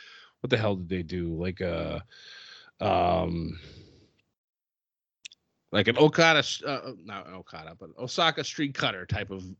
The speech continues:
type of finishing maneuver. Where Andrade's face went in, but Cody's whole arm was blocking it. So, I don't know, maybe just the wrong move, but it looked great.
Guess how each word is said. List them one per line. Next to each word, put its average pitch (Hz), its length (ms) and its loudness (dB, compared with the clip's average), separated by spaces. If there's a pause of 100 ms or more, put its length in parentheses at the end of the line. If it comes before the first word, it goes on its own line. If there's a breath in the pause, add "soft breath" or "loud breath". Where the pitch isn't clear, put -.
(100)
type 110 240 -2
of 95 160 -12
finishing 117 500 -4
maneuver. 110 440 -2
Where 123 220 2
Andrade's 160 500 4
face 156 360 4
went 135 220 -2 (200)
in, 151 360 2 (240 soft breath)
but 117 140 -6
Cody's 156 360 6
whole 147 280 6
arm 131 280 2
was 113 140 -4
blocking 123 540 -4
it. 95 200 -10
So, 104 320 -6 (2000 soft breath)
I 160 80 8
don't 143 100 4
know, 117 100 -2
maybe 165 260 4
just 160 220 2
the 117 60 -8
wrong 131 300 2
move, 143 400 6
but 131 100 2
it 123 120 0
looked 160 260 4
great. 113 480 0